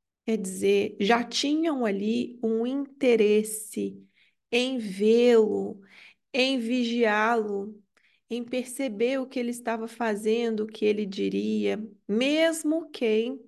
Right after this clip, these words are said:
anunciava publicamente, como ele usou aqui a expressão, detestá-lo.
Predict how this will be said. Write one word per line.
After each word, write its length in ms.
anunciava 1040
publicamente, 1300
como 320
ele 200
usou 260
aqui 260
a 60
expressão, 880
detestá-lo. 1080